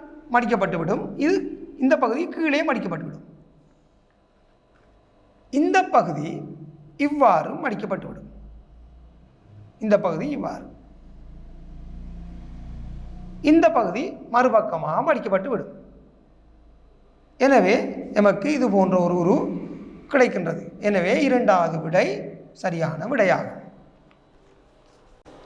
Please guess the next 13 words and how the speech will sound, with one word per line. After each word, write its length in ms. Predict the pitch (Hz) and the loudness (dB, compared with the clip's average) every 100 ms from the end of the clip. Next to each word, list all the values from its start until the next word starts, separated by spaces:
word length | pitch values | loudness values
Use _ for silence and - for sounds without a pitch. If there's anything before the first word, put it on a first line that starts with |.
| - - - - | -20 -20 -20 -4
பத்தாவது 540 | - 196 - 220 208 180 | -2 0 4 4 4 0
வினா, 460 | 170 160 156 277 392 - - - - - - _ _ _ - - 202 | -4 -2 -2 -2 -6 -12 -18 -20 -20 -20 -20 _ _ _ -20 -4 4
எண்களுக்கிடையிலான 1000 | 254 311 339 339 339 302 302 294 285 285 285 285 277 | 6 8 6 4 0 2 4 4 4 4 2 -2 0
தொடர்பினை 500 | 208 254 262 254 269 269 196 | 4 4 4 2 2 4 4
அவதானித்து 680 | 226 233 202 170 - 160 180 262 - - - - - 190 | 6 4 4 -2 -4 0 0 0 -6 -14 -18 -20 -4 2
வெற்றிடத்தில் 680 | 240 - 320 339 339 330 269 | 2 4 2 4 4 4 6
வர 120 | 247 | 6
வேண்டிய 360 | 240 226 202 339 254 | 6 4 2 2 2
எண், 120 | 214 214 - - - - | 2 -2 -4 -12 -14 0
எண்ணை 320 | 214 220 254 349 | 2 4 2 4
தெரிவு 240 | 233 202 214 208 | 4 4 0 -2
செய்க. 180 | 160 160 160 - - - - - - - - - - - - - - | -2 -4 -8 -14 -18 -20 -20 -20 -20 -20 -20 -20 -20 -20 -20 -20 0
இங்கு 340 | 294 311 214 | 4 6 6